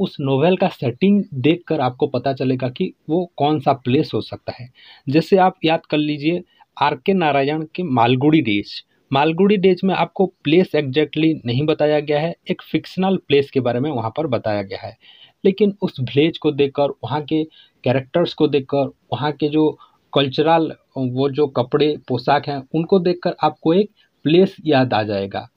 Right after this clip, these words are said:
जो कि हम कह सकते हैं वो शायद उसी प्लेस से इंस्पायर हो, उसी प्लेस से लिया गया हो। तो इसी तरह एक नॉवेल को एक स्पेसिफिक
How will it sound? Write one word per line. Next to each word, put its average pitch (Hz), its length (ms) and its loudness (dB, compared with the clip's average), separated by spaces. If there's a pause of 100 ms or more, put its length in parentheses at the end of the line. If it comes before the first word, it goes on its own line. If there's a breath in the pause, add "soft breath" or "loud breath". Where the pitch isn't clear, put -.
(300)
जो 190 80 6
कि 202 160 0
हम 196 220 2
कह 170 220 2
सकते 165 300 -4
हैं 185 140 0 (200)
वो 220 240 4 (180 soft breath)
शायद 190 340 2 (100)
उसी 190 260 -2
प्लेस 165 380 -2
से 165 80 2
इंस्पायर 135 580 0
हो, 156 80 2
उसी 139 280 -2
प्लेस 127 340 -4
से 175 80 -2
लिया 117 280 2
गया 98 280 -10
हो। 104 160 -14 (580)
तो 202 260 4
इसी 220 220 0
तरह 143 360 2 (300 soft breath)
एक 175 140 -4
नॉवेल 143 380 4
को 190 200 2
एक 185 140 0
स्पेसिफिक 202 800 -2